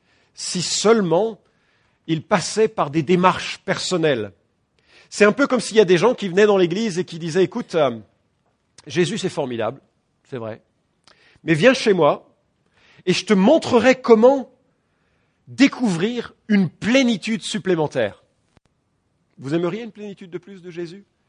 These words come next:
Je pense que la plupart des sectes et la plupart des, des mouvements dangereux du christianisme ou qui se rattachent au christianisme commencent avec cet appel. « Tu voudrais pas un peu plus de Jésus ? » Qui dirait non dans une église ? Moi, je veux plus de Jésus, je veux plus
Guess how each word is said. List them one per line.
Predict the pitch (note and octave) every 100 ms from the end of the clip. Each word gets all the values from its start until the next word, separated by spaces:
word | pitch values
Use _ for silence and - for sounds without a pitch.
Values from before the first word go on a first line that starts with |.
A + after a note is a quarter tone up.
| _ _ _ _ _ _ _
Je | D3+
pense | A#3 A#3
que | F#3+
la |
plupart | E3+ A#3+ F#3+ A#3+ F#3+
des | F3
sectes | - G#3+ -
et | E3+
la |
plupart | D#3 G#3+ A3+ A#3 G3
des, | D#3+ D3+
des | C3+ D3
mouvements | D3+ G#3 E3+ G#3
dangereux | D#3+ F#3 G3+ C#3 G#3
du | D3+ D3+ -
christianisme | - - E3+ F#3+ G3+ E3
ou |
qui | D#3
se | -
rattachent | F3 F#3+ -
au | D#3
christianisme | - D#3 D#3 D#3+ G3 - _ - - _ -
commencent | A#3+ A3 B3+ -
avec | F#3 E3+
cet | - F3
appel. « | F3 - D3+ B2 G#2+ _ _ _ _
Tu | G#3+
voudrais | A3+ A3+
pas | A#3 B3 -
un |
peu | G#3
plus | G#3 G3 F3+
de | D#3+
Jésus ? » | D3 D#3 C3 C#3+ _ _ _ _ _ _ _ _ - C3+ - _ _
Qui | - G3
dirait | F3 D#3
non | D3 C3 - _ _ _ _ _
dans | -
une | C#3+ E3
église ? | D#3 D3 B2+ A2 _ _ -
Moi, | D#3+
je | D3
veux | C#4
plus | E4+ G4 B3
de | G3+
Jésus, | D3 D3+ D#3
je | D3+
veux | A#3
plus | - D#4+